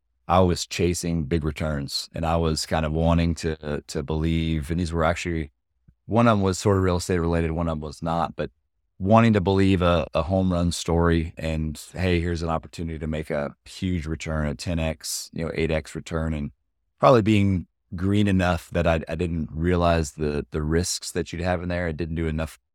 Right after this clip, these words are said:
due diligence on the sponsor, uh, at the end of the day, where they just both were, "You lost your, your money, moved on." I,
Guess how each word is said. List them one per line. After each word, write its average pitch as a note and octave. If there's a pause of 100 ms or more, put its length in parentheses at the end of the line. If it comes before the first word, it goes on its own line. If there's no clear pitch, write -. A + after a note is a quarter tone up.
(300)
due F2+
diligence E2
on D#2
the C#2+
sponsor, E2 (140)
uh, D2+
at D2+
the -
end D#2+
of E2
the E2
day, F2+ (560)
where E2+
they E2
just D#2+
both E2
were, D2+ (120)
"You E2
lost D2+
your, D2+
your D#2
money, E2
moved D2+
on." D#2+
I, D#2+